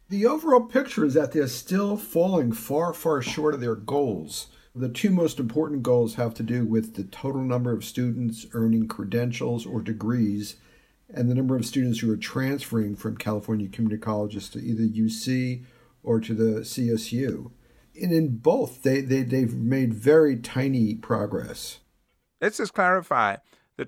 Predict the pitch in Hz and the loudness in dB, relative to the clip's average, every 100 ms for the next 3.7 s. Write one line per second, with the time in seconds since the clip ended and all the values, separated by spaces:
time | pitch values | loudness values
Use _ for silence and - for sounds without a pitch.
0 | - - 208 233 240 165 143 151 139 143 | -10 -4 4 4 4 -2 -4 0 0 0
1 | - - - 135 131 127 143 147 160 151 | -4 -20 -4 4 4 4 -4 -4 -6 -6
2 | 147 147 143 135 131 127 - 151 127 - | 0 2 2 -2 -8 -8 -2 0 0 -2
3 | 127 - 139 - 165 165 143 | -8 -6 -10 -8 -6 -4 -4